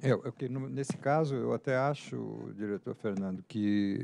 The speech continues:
é, n-, não, não me parece que seja necessário uma, uma tomada de subsídio.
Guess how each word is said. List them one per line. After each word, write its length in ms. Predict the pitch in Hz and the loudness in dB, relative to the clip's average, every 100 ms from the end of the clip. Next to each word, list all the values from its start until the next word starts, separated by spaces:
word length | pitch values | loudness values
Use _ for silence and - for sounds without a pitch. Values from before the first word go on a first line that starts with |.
| 123 | 0
é, 380 | 107 104 107 | 0 0 0
n-, 680 | 98 101 - 151 151 127 120 - | -4 -6 -8 -12 -8 -4 -4 -4
não, 320 | 120 123 139 - | -2 0 0 0
não 100 | 131 | 0
me 100 | 147 | 4
parece 400 | 143 135 143 - | 4 4 2 -2
que 60 | |
seja 220 | - 139 | -4 0
necessário 720 | 147 143 - 160 - 131 135 120 | 2 2 0 0 2 4 4 4
uma, 180 | 107 107 - | 0 -2 -6
uma 400 | 110 104 104 95 | -2 0 0 -2
tomada 320 | - 107 104 | 0 2 2
de 80 | 104 | 0
subsídio. 500 | - 101 87 85 - | -6 -10 -12 -14 -14